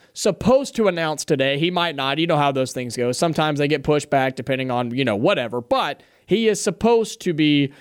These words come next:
announcing where he wants to play today. Of course, Traore is a five-star center. He decommitted from L S U after everything that went down there with their basketball program. The, the news and the reports have been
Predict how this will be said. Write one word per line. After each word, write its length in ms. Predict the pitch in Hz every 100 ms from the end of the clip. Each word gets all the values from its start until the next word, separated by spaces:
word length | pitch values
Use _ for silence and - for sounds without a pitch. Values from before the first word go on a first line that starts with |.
| -
announcing 540 | 147 151 165 165 156 139
where 180 | 143
he 100 | 139
wants 240 | 135 131 -
to 80 | 120
play 260 | 135 127
today. 300 | 120 110 107
Of 120 | 110 -
course, 360 | 139 131 123 - _ _ -
Traore 540 | 170 160 165 160 156
is 140 | 139 131
a 60 |
five-star 560 | 127 160 156 - 156 139
center. 340 | - 202 202
He 140 | 160 135
decommitted 560 | 165 156 147 143 143
from 120 | 139
L 200 | 135 139
S 120 | 131 143
U 220 | 147 147
after 540 | 127 123 135 123 117 - -
everything 440 | 160 156 147 156 147
that 160 | 135
went 180 | 139 131
down 300 | 139 123 127
there 180 | 165 156
with 160 | 135
their 140 | 135 131
basketball 560 | 151 170 - 156 151
program. 580 | 147 151 143 147 147 143 - _ _ _ _ _ _ - -
The, 180 | 147
the 200 | 147 147
news 340 | 175 220 240 196
and 80 | 175
the 60 |
reports 420 | 160 151 185 175
have 140 | 170 147
been 400 | 160 156 151